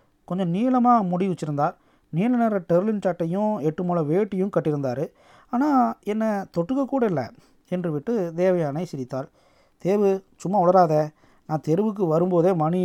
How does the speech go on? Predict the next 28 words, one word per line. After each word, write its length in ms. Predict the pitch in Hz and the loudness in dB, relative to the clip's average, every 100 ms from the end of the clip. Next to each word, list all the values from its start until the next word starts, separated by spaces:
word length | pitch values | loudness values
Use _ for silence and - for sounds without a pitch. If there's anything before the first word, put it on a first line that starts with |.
| 175 170 | -2 -4
ஒன்பதுக்கு 520 | 147 160 185 165 160 | -4 0 0 0 -2
மேலே 220 | 147 165 | 0 2
ஆயிடுச்சு. 360 | 147 135 - 135 - _ - - | 2 0 -4 -8 -8 _ -20 -16
அந்த 380 | - 147 147 139 - | -8 0 0 0 0
சாய்பு 260 | 175 214 | 0 0
பையனை 360 | 196 175 165 165 | 0 2 2 2
மட்டும்தானே 1040 | 151 147 147 151 160 147 151 185 196 170 | -2 -2 -4 -4 -4 -2 -2 0 -2 -2
இன்னைக்கு 320 | 160 165 156 156 | -2 -4 -2 -2
நான் 260 | 151 143 170 | 0 -2 -4
கூட்டியாந்தேன். 540 | 160 165 147 143 147 - _ - _ | 0 0 0 -2 -6 -10 _ -20 _
அதுக்கு 280 | 131 190 214 | -6 -2 0
முன்னாடி 260 | 202 226 | 0 2
யாரை 320 | 226 170 208 202 | 2 2 2 0
கூட்டியாந்தேன்?" 560 | 196 185 175 175 170 185 _ _ _ _ _ _ _ _ | 0 0 2 0 0 -4 _ _ _ _ _ _ _ _
"நான் 340 | 101 104 135 165 | -16 -8 -2 0
உளறேன்னா 400 | 156 143 131 208 | 0 0 -2 -2
நீங்க 220 | 180 190 | -2 4
உளறீங்களா?" 400 | 170 151 143 139 143 - - _ | 4 4 -2 -2 -4 -8 -20 _
என்று 160 | 226 226 | -6 -4
சொல்லிக்கொண்டே 720 | 202 196 190 151 185 156 139 - | -2 -2 -4 -2 0 -2 -4 -4
தான் 220 | 190 190 | -2 -2
அவரிடமிருந்து 720 | 139 160 196 202 175 165 175 | 0 -2 0 -2 -4 -2 -2
வாங்கிய 340 | 151 147 180 | -2 -2 -2
ஐந்து 260 | 139 156 170 | 0 -2 -2
ரூபாயை 520 | 156 139 135 160 139 | -2 -2 -4 -4 -4
அத்தானிடம் 580 | 120 143 185 170 143 135 | -6 -6 -4 -4 -6 -6
காட்ட 360 | 123 - 175 123 - - _ - | -10 -4 -4 -4 -12 -20 _ -8
தலையணை 420 | 185 233 220 | -2 0 0